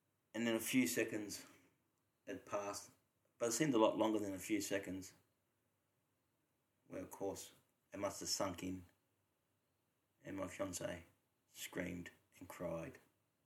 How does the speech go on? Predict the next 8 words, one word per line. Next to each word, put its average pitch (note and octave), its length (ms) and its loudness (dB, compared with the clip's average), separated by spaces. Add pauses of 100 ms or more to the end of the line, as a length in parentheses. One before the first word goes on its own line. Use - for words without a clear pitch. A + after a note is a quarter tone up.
(520)
and G#2 200 -6
called A2+ 280 6
me G2+ 260 0
every A2+ 340 6
name G2+ 360 4 (180)
under G2+ 200 -2
the F2+ 160 -4
sun, G2+ 440 -4